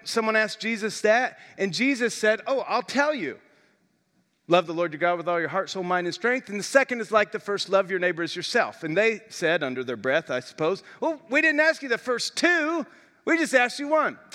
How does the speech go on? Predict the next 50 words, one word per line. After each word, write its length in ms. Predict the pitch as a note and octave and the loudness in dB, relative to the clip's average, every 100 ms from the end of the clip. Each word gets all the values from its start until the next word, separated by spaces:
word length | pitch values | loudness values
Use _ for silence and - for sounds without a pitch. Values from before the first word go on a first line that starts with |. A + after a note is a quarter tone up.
| - - | -20 -12
You 100 | D#3+ | -6
can't 280 | A3 G3 | -2 -4
separate 580 | - C4 B3+ G#3 F#3 F3 | 0 -2 0 0 0 0
the 80 | E3+ | -4
one 300 | D#3+ D#3 D#3 | 0 0 0
from 220 | F3 E3+ | -4 -2
the 160 | F3 E3+ - | -4 -4 0
other. 400 | B3 E3+ A2 - _ _ _ _ _ _ _ | 0 0 -6 -12 _ _ _ _ _ _ _
If 140 | E3 F#3+ | -6 -2
you 80 | |
don't 200 | E3+ G#3 | 0 0
truly 360 | - G#3+ G#3 A3+ | -2 -2 0 0
love 280 | G3 F3+ E3+ | 0 0 0
your 120 | F3 | -2
neighbor, 300 | F#3 C#4 G3 | 2 0 0
you 120 | F#3 | -2
don't 220 | F3+ A3 | -2 -4
truly 320 | - A#3 G#3+ G3 | -4 -2 0 2
love 260 | A3 G#3+ | 2 2
your 140 | F#3+ C#3+ | -4 -2
God. 560 | G#3+ D#4+ G3+ G3+ C4 - _ _ _ _ _ - | 0 2 2 0 -4 -10 _ _ _ _ _ 0
And 160 | A3 | 2
the, 140 | A#3+ G#3 - F#3+ | 2 0 -6 -4
the 180 | F#3 | 0
lawyer 380 | A3+ C4 E4 D4 | 2 2 2 0
picked 300 | - D4 D4 | 2 0 2
up 180 | D#4 D4+ | 0 0
on 160 | C#4+ A#3+ | -2 0
this. 180 | D#3+ | -2
He 140 | - C#4+ | -2 -2
knew 240 | D4 E4 | 0 -2
this. 480 | C4 D3 A#2+ - - _ _ | -2 -2 -4 -16 -20 _ _
He 80 | A3 | 0
got 240 | G3+ C#4 | 4 4
it 100 | C4 | 2
right. 500 | A3+ C#4 D4+ G3+ - - - - | 0 0 0 -2 -6 -20 -20 0
It 140 | G3+ C4+ | 2 4
is 260 | F4 C#4+ | 2 0
love 280 | A#3 G#3 E3+ | 2 2 2
God 360 | F#3 E3+ D3 D3 | 0 2 2 -2
and 160 | E3+ E3+ | -2 0
love 200 | D3+ D3 | 0 0
neighbor. 420 | D3 C3+ G2+ - _ | 0 -2 -4 -16 _
But 180 | F#3+ E3+ | -2 2
this 280 | E4+ E4 - | 2 2 2
leads 220 | C4+ G#3 | -2 -2
to 120 | - | -2
the 140 | G#3+ F3 | 0 0
second 380 | - D3+ - - | 0 -2 -2 -14
question. 420 | F2 - - | -14 -14 -18